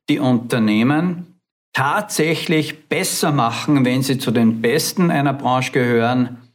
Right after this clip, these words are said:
im Vergleich zu denen, die nur Durchschnitt sind.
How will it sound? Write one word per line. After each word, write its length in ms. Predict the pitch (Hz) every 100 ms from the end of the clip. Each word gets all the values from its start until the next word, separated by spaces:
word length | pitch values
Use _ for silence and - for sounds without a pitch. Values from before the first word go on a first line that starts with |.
| _ -
im 160 | 135
Vergleich 400 | 143 135 117 131
zu 140 | - 135
denen, 380 | 117 113 120
die 120 | 117 113
nur 160 | 113
Durchschnitt 520 | 110 92 - - 87
sind. 300 | - - -